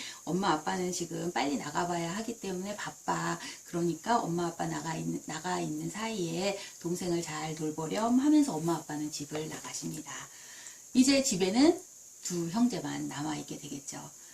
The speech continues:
지금 다음 모습을 보시-, 보시더라도 굉장히 월터가 데니를 괴롭히고 있습니다. <laughs> 예, 왜 이렇게 코를 잡아당기는지 모르겠어요.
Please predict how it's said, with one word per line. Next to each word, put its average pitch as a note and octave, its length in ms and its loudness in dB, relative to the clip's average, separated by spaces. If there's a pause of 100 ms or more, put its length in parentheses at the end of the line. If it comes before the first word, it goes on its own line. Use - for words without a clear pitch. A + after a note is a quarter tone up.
(320)
지금 D4 260 10
다음 A3 360 10
모습을 A#3 420 8
보시-, F3 320 0
보시더라도 F3 960 0 (280)
굉장히 B3 400 6
월터가 F#3 580 -2
데니를 E3+ 460 0
괴롭히고 F3 460 -4
있습니다. E3 680 0
<laughs> - 320 -8
예, D#3+ 140 2
왜 D3+ 180 0
이렇게 C4 240 6
코를 F4+ 280 6
잡아당기는지 E3 640 2
모르겠어요. D#3 720 -4